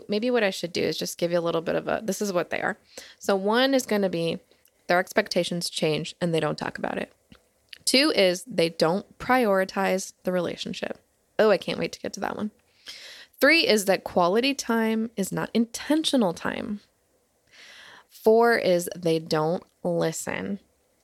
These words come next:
And five is boundaries. They never had a talk about boundaries. So let's go back to one. Their expectations change and they don't talk about it.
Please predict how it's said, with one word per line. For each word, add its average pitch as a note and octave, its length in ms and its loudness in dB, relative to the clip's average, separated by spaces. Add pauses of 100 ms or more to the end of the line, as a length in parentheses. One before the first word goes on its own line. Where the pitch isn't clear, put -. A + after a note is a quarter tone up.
(200)
And E3 160 -4
five E3+ 680 -2
is D#3+ 540 -2 (300)
boundaries. G#3 1000 0
They F3+ 120 -2
never F3+ 520 -2
had D#3+ 500 -6
a F3 80 -4
talk - 300 -6
about - 340 -6
boundaries. A3 640 -8 (340)
So - 260 -4
let's F3 340 -2
go A3+ 180 0
back - 540 -10
to - 160 0
one. F#3+ 600 0 (540)
Their F#3 260 0
expectations D4 880 0
change G3+ 800 0
and G3 180 0
they F3+ 120 0
don't F3 560 0
talk E3+ 340 -4
about D2+ 300 0
it. - 240 -4